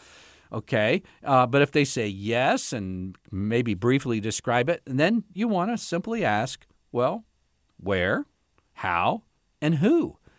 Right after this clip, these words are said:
And you'll see some common themes start to develop, and they're generally not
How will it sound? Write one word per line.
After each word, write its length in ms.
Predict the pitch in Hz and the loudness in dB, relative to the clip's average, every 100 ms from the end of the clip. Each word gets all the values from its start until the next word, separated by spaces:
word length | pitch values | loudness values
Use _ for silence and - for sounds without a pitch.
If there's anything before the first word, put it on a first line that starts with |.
| _ _ _ _ _ - | _ _ _ _ _ -2
And 500 | 120 120 110 101 _ _ _ _ _ _ 123 | 0 0 -4 -8 _ _ _ _ _ _ -8
you'll 260 | 113 202 | 2 4
see 260 | 262 220 208 | 4 -2 -2
some 240 | - 151 | -2 -4
common 420 | - 165 170 147 131 | -2 0 0 -2 -4
themes 520 | 175 208 190 135 - | -4 -2 -2 -4 -8
start 340 | - 143 143 | -4 0 0
to 80 | 135 | -2
develop, 540 | 107 95 160 175 117 - | -12 -2 2 2 -2 -6
and 120 | 113 | -6
they're 100 | 110 | -4
generally 480 | 92 139 233 170 120 | -2 -2 0 -2 -4
not 260 | 123 120 | -4 -4